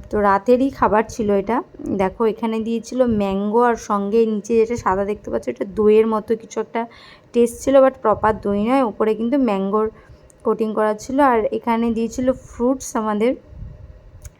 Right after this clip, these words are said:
ঠিক আছে, অনেক রকমের ফ্রুটস দিয়েছিল। দেখো তরমুজ দিয়েছিল, আনারস দিয়েছিল, ড্রাগন ফ্রুট দিয়েছিল, আর একটা অন্যরকম একটা কিছু ফ্রুট দিয়েছিল, সেটা আমি জানি না, পেঁপে মনে হয়, I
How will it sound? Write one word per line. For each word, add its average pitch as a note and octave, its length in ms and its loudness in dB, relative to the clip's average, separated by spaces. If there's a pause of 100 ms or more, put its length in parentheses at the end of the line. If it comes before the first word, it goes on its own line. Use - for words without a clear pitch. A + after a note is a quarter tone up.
ঠিক B3+ 120 -2
আছে, G#3+ 200 -6 (500)
অনেক G#3+ 300 -2
রকমের A3 320 -2
ফ্রুটস A3+ 420 -6 (100)
দিয়েছিল। A3+ 480 0 (380)
দেখো A3+ 300 0
তরমুজ A#3 640 2
দিয়েছিল, A#3+ 460 -4
আনারস G#3+ 640 0
দিয়েছিল, A3+ 440 -4
ড্রাগন G#3 480 -2
ফ্রুট A3 200 -10 (120)
দিয়েছিল, A3+ 260 -4
আর G#3 240 4
একটা G3+ 220 -4
অন্যরকম G3+ 520 -2
একটা G#3 240 -6
কিছু G#3+ 240 -6
ফ্রুট G#3 340 -8
দিয়েছিল, G#3+ 320 -4
সেটা G3+ 340 -6
আমি G3+ 160 -4
জানি F#3 260 -4
না, A3 140 -6 (420)
পেঁপে A3 320 4
মনে G3 280 0
হয়, G3 340 -4
I - 20 -12